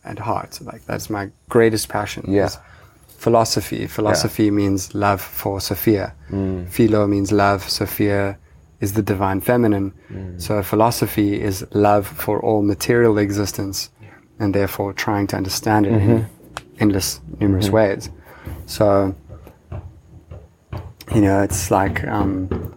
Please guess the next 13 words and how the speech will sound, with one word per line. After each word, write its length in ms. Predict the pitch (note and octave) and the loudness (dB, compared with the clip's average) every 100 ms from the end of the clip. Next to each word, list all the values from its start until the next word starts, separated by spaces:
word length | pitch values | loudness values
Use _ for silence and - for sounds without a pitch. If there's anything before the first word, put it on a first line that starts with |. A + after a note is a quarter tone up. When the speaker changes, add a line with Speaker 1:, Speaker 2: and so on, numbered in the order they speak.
| - - - - - - - - _ _ | -8 -6 -10 -12 -18 -14 -14 -14 _ _
Speaker 1:
why? 500 | A2 A2 B2 A#2+ G2+ | -2 2 4 4 2
You've 140 | G2 A2+ | 2 4
gotta 140 | C#3+ | 4
ask 140 | B2+ | 4
the 60 | - | 2
question, 400 | B2 A#2 A2+ G2 | 2 4 4 4
why? 560 | G2 F#2+ F#2+ G#2 G#2 - | 4 4 2 2 -2 -2
Why 380 | G#2+ A2+ B2+ C3 | 2 4 6 4
does 160 | A#2 - | 2 2
someone 520 | G#2+ G2+ G2 F#2+ - | 2 2 2 -2 -4
assault 460 | - - G#2 F#2+ - | -4 -2 0 0 -4
a 80 | - | -6
child? 500 | - G2 - - | -2 -2 -2 -6